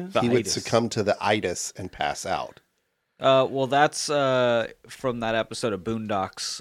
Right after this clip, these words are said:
Speaker 2: where, uh, Granddad opens a restaurant called the Itis.
Speaker 3: Okay.
Speaker 2: Where you get to, they, you're, you don't get a table, you get a bed 'cause you, you eat yourself into a
Speaker 1: Spell it.
Speaker 2: food coma.
Speaker 3: I T I S.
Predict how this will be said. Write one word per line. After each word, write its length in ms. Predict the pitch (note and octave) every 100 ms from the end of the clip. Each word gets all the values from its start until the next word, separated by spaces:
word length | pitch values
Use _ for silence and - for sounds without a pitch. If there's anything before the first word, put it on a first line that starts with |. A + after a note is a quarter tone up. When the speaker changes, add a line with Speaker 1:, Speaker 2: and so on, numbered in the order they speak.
| -
Speaker 2:
where, 560 | A2 G#2+ G#2 G2+ G2 F2+
uh, 260 | G#2 F#2+
Granddad 500 | F#2+ A2 G#2+ G#2 G2+
opens 280 | G2+ G2 F#2
a 60 | F2+
restaurant 560 | G2 G2 A#2 A2 G#2+
called 240 | - A2+ A2
the 140 | F#2+
Itis. 480 | A2 A2+ A2+ - -
Speaker 3:
Okay. 360 | - F2+ F2 G2 G2+ -
Speaker 2:
Where 120 | A#2
you 80 | A2+
get 160 | A#2 G#2
to, 200 | G#2 G2+ A2
they, 280 | A2+ G#2+ - A#2+
you're, 320 | G#2+ A2+ A2+
you 180 | G2+ A2+
don't 140 | G#2+
get 100 | G#2
a 60 | F#2+
table, 360 | A#2+ G#2+ G#2
you 120 | G2+
get 80 | G2
a 20 | F2+
bed 420 | D#2 G2+ G2+ G2 _ _ _
'cause 160 | - G2+
you, 120 | G2+
you 200 | F2+ G#2+ -
eat 140 | G#2
yourself 380 | F2+ - G#2 G#2
into 140 | G#2
a 20 |
Speaker 1:
Spell 160 | C#3 D3
it. 60 | F#3
Speaker 2:
food 160 | F#2+
coma. 340 | - G#2+ G#2 G#2+ _
Speaker 3:
I 140 | F2 E2+
T 200 | - G2
I 140 | G2
S. 380 | G2+ - -